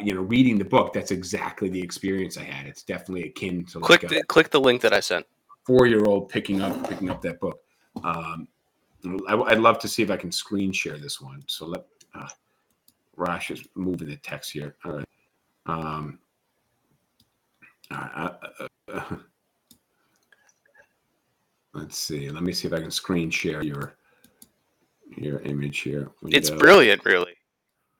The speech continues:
Speaker 1: <laughs> Korea, Japan, <laughs> Australia, uh, India. <laughs>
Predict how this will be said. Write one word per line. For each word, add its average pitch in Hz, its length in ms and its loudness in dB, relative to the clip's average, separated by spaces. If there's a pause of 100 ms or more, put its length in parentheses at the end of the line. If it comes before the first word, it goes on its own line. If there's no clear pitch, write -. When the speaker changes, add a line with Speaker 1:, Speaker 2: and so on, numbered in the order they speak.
(4000)
Speaker 1:
<laughs> - 680 6
Korea, 110 400 12
Japan, 101 760 4
<laughs> - 500 2 (140)
Australia, 95 800 6 (600)
uh, 92 220 2
India. 107 640 12
<laughs> 123 40 2